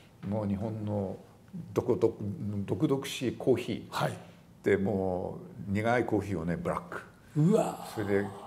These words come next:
Speaker 1: こっちはもうラークのタバコをね。
Speaker 2: 砂糖も入れずに。
Speaker 1: もう砂糖も入れず。やっぱり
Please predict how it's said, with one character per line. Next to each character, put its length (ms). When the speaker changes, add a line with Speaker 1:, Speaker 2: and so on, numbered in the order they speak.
Speaker 1:
こ 100
っ 20
ち 160
は 140
も 300
う 40
ラ 160
ー 20
ク 100
の 120
タ 140
バ 140
コ 260
を 60
ね。 120
Speaker 2:
砂 240
糖 160
も 140
入 80
れ 100
ず 180
に。 80
Speaker 1:
も 120
う 80
砂 160
糖 160
も 60
入 60
れ 80
ず。 120
や 20
っ 40
ぱ 80
り 180